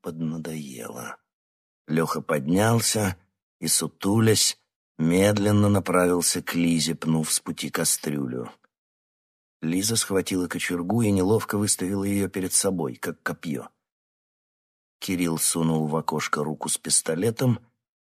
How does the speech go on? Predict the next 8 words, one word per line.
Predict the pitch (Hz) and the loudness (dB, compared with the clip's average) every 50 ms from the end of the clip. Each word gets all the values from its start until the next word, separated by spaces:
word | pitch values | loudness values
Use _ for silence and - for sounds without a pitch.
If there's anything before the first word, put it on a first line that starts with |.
| _ _ _ _ - | _ _ _ _ -8
щёлкнул | - - - 107 101 95 80 - 92 87 85 80 | -4 0 4 4 4 4 4 2 2 2 0 0
предохранителем | - 85 90 82 85 - - 82 82 85 90 113 117 - 120 117 110 107 - - _ _ _ _ _ _ _ _ _ _ _ _ _ _ _ _ _ _ _ _ _ _ _ | 0 -2 0 0 0 0 2 2 2 2 2 2 2 2 0 2 2 0 -2 -4 _ _ _ _ _ _ _ _ _ _ _ _ _ _ _ _ _ _ _ _ _ _ _
и | - 156 | -2 0
не | 170 170 | 2 2
смог | 151 - - 82 80 82 - - | 0 0 0 0 0 0 0 2
нажать | 135 131 110 92 78 76 - - | 2 2 2 2 -2 -4 -4 -4
на | 117 95 | -6 -4
курок. | - - - 65 64 65 - - - | -4 -6 -6 -6 -8 -8 -8 -8 -10